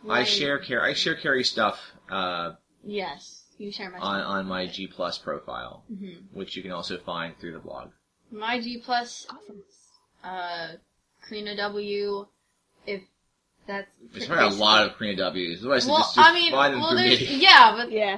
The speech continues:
Speaker 3: <laughs>
Speaker 2: of course, my, my, I have a nickname which is George the Third because I have, I'm a Hamilton fan, and then, um, I have a Scratch account that I don't use that much, but I have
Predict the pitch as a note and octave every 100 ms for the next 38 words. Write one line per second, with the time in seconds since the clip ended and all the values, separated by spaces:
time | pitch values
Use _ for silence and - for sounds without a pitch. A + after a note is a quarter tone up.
0 | - D4+ F#4 F4 - - D4 C#4 C4 B3
1 | A#3+ G#3 A3 A3 A3 A#3+ G#3+ G#3 G#3 A3
2 | G3 F#3+ F#3 F#3 F#3 - F#3 F#3+ F3+ F3+
3 | F3+ F#3 F#3+ - F3+ - - G3 G3+ -
4 | F#3+ F#3 A3 C4+ A3 - F#3+ F#3+ F#3 F#3
5 | - - - _ G#3+ A#3 A#3 A3+ A3+ A3+
6 | G#3+ C4+ G#3+ G#3 G#3 F#3+ G3 G#3 A#3+ A3+
7 | G#3 - G#3 G3+ - - G3 F3+ F#3 F3+
8 | F#3 F#3 F#3 F#3 F3+ - - F3 E3 -
9 | F#3 F3+ F#3+ F3+